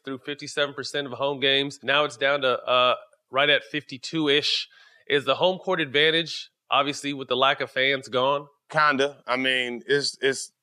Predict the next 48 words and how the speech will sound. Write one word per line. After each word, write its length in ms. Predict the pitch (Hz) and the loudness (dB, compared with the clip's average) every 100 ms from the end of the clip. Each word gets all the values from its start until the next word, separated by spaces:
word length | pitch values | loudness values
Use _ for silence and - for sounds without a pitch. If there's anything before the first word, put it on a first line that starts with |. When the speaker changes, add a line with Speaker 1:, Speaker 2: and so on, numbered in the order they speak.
| - | -4
Speaker 2:
to 120 | 135 | -2
me, 380 | 139 160 151 - | 2 2 2 0
it's 180 | 131 131 | -2 -2
a 80 | 120 | -2
different 400 | 110 139 123 110 | 0 0 -4 -6
feeling. 440 | 135 131 113 104 _ _ _ _ _ - | 0 2 2 -2 _ _ _ _ _ -2
And 140 | 113 | 0
certain 300 | - 139 139 | 4 2 2
players 340 | 139 143 127 | 0 2 2
can 140 | - 120 | -2 -2
make 160 | 120 | -2
a 40 | 110 | -2
shots 380 | - 123 113 110 | 2 2 2 -2
when 120 | 110 | -8
you 100 | 113 98 | -6 -2
make 160 | 113 | -2
a 40 | 107 | 0
shot 320 | - 117 101 - _ - | 2 2 2 -4 _ -8
in 80 | 110 | -8
the 60 | |
fourth 280 | 104 120 113 | -2 0 0
quarter 260 | 120 117 107 | 4 4 4
when 160 | 104 | 0
you 60 | 104 | -2
have 140 | 101 - | -2 2
thirty 220 | 113 104 | 2 2
thousand 420 | - 101 98 90 | 0 2 2 -4
screaming. 440 | - 101 98 82 69 _ | -12 -8 -8 -8 -14 _
You 100 | 92 | 0
know, 120 | 107 | 4
it's 120 | 113 113 | 4 2
Speaker 1:
Yeah. 100 | 104 | 0
Speaker 2:
a, 40 | |
it's 200 | 123 117 | 0 -4
a, 360 | 117 - 127 123 | -6 -2 0 0
it's 140 | 123 | -2
a 80 | 113 | -2
totally 400 | - 139 135 123 | 2 2 4 2
different 360 | 110 120 113 110 | 0 -4 -4 0
game. 360 | 113 107 92 | 0 0 -6
It's, 220 | 90 98 | -10 -10
and, 220 | 117 113 110 | -4 -4 -2
and 420 | 113 110 87 104 | -4 -4 -6 -2
some 200 | 160 160 | 0 2
of 60 | 151 | 2
your 120 | 143 | 2
best 280 | 143 160 - | 2 2 2
shooters 460 | 175 160 139 - | 2 2 -2 -6